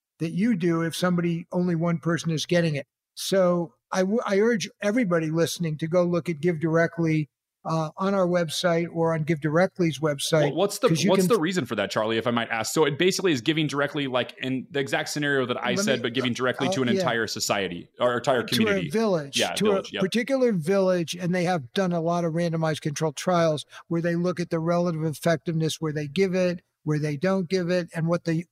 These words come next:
Speaker 1: ultimate two-year and long-term effects are. And it's, it's quite a real, it's quite an interesting organization. And they do it through cell phones, and they actually distribute the cell phone, which is where they send the cash.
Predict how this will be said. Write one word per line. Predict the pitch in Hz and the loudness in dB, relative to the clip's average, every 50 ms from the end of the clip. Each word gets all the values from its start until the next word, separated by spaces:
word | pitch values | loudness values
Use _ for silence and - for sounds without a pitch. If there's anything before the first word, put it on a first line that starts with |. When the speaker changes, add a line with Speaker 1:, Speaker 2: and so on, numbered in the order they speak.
| - - | -4 0
Speaker 1:
ultimate | - 202 196 190 196 185 180 170 151 - | 2 2 2 2 2 0 0 -2 -2 -4
two-year | - - 196 190 185 180 180 175 175 175 | -4 -2 -2 0 0 0 0 0 2 0
and | 165 156 160 | 0 0 0
long-term | 165 165 165 170 165 147 - 165 165 151 147 - _ _ _ _ _ - - | 0 2 2 2 0 0 0 0 0 0 -2 -4 _ _ _ _ _ -8 -8
effects | - - - - 214 226 214 - - - | -8 -6 0 2 2 2 2 0 -4 -4
are. | 156 147 143 143 147 - - | -4 -6 -6 -8 -12 -12 -8
And | 170 165 170 175 | -6 -4 -2 -2
it's, | 175 151 - - - - | -4 -4 -6 -12 -8 -6
it's | 214 175 - - | -6 -6 -6 -6
quite | - - 233 254 277 269 | -6 -4 -2 -2 0 0
a | 220 175 160 - _ _ - | -2 -4 -4 -10 _ _ -10
real, | 151 156 180 202 220 214 202 - - | -4 0 2 2 2 2 0 -4 -8
it's | 196 165 - | -10 -10 -10
quite | - - 220 226 247 | -6 -4 -2 0 0
an | 233 196 | -2 -2
interesting | 180 185 185 175 - 214 190 - - - 185 180 175 - | -2 -4 -6 -4 -4 -4 -4 -4 -4 -4 -6 -6 -6 -6
organization. | 170 165 165 165 151 165 156 151 151 131 143 165 170 180 175 - 165 151 143 135 - _ _ _ _ _ _ _ - | -4 -4 -4 -4 -4 -6 -6 -6 -6 -4 -4 -4 -2 -2 -4 -4 -4 -4 -6 -6 -8 _ _ _ _ _ _ _ -10
And | 196 196 190 185 | -6 -6 -4 -2
they | 170 190 185 | -4 -4 -4
do | 143 - 269 285 | -2 -4 -2 -2
it | 302 240 - - | -2 -4 -4 -8
through | - 185 208 196 185 180 170 175 - _ _ - | -4 -2 0 0 0 0 -2 -4 -10 _ _ -6
cell | - - - - 220 262 226 | -4 0 2 4 4 4 2
phones, | - - 151 139 147 - - - - _ _ _ _ _ _ _ - | 0 -4 -6 -6 -6 -14 -16 -16 -16 _ _ _ _ _ _ _ -6
and | 165 175 180 180 | -4 -2 0 2
they | 185 190 190 185 _ _ - - | 0 0 -2 -4 _ _ -4 0
actually | 196 202 196 - - 202 185 180 | 0 0 2 0 0 0 0 0
distribute | 156 170 160 - - - 226 254 247 269 240 196 | 0 -2 -4 -4 -2 0 0 0 2 0 0 0
the | - 185 | 0 -2
cell | - - - 175 165 160 | 0 2 2 2 0 0
phone, | 156 - 175 170 165 165 170 | -2 -2 -2 0 0 0 -2
which | 165 - - | -2 -2 -4
is | 175 123 | -4 -2
where | 139 175 175 175 | 0 0 0 2
they | 165 170 165 | 2 0 0
send | 151 - - 170 160 147 | 0 0 0 0 0 0
the | 151 143 | -2 -4
cash. | - - 202 196 180 170 - | -2 0 2 4 4 2 0